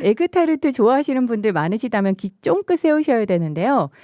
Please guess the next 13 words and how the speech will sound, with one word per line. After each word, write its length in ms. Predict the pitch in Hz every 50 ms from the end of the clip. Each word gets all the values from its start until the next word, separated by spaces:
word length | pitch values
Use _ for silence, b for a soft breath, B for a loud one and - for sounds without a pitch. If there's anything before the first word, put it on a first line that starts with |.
| B B B B
일단 280 | - 269 - 302 277 226
에그타르트 580 | 202 226 294 349 - 370 330 330 302 - 320
종류에 580 | 277 - 214 214 226 262 302 311 277 247 269 277
두 160 | - - 190
가지가 360 | 196 254 285 349 - 381 392 349
있는 220 | 254 180 175 180
거는 200 | 175 185 180 180
알고 260 | 170 147 143 143 185 185
계세요? 460 | - 151 151 - - 147 151 202 277 -
포르투갈식이 840 | - - 339 359 370 - - - - 320 285 254 - 226 190 208 196 151
있고 480 | 135 _ - 311 320 277 170 135 135 _ _ _ _ - -
홍콩식이 720 | 403 415 415 - - 415 381 359 339 - - 262 220 220 180
있어요. 840 | 135 135 - - - 156 147 143 147 151 165 175 165 143 135 143